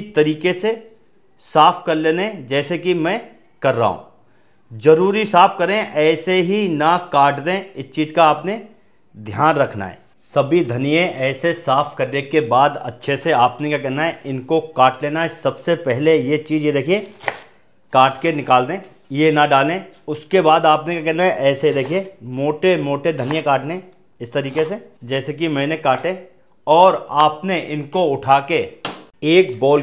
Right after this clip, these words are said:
के अंदर डाल देना है। देखिए, इस तरीके से, और आपने इस bowl में डाल देना है पानी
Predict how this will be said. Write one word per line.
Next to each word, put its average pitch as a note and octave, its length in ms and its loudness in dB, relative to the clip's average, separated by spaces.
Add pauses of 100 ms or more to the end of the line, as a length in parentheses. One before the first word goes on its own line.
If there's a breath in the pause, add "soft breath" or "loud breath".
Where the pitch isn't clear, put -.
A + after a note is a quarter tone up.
के F#3+ 180 4
अंदर C#3+ 380 0
डाल C#3 240 4
देना C3+ 140 -2
है। C3+ 80 -2
देखिए, C3 240 0
इस A#2+ 140 -6
तरीके A2 320 -6
से, - 180 -16 (320)
और F3 380 4
आपने D3+ 440 2
इस F3+ 420 -6
bowl D3 220 0
में E3+ 160 -4
डाल D#3 160 4
देना E3 160 -2
है F#3 60 2 (100)
पानी D3 340 2